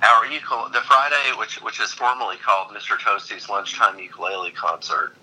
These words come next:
or Ukulele Sing-Along, I'm sorry, Mister Toasty's, and it's T O A S T E Y, um, uh, Lunchtime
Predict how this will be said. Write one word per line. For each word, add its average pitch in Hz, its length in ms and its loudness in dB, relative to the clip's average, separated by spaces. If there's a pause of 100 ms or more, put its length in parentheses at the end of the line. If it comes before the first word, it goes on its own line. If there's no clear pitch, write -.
(340)
or 107 200 8
Ukulele 113 520 0
Sing-Along, 85 560 -6 (140)
I'm - 100 -16
sorry, 76 300 -8
Mister - 260 -8
Toasty's, 85 880 -10
and 92 100 -14
it's 87 140 -12
T 95 240 -10
O 90 160 -2 (100)
A 90 200 -8
S 90 120 -10
T - 120 -14
E - 280 -10
Y, 87 400 -2 (760)
um, - 400 4 (1200)
uh, 85 400 4
Lunchtime 95 840 0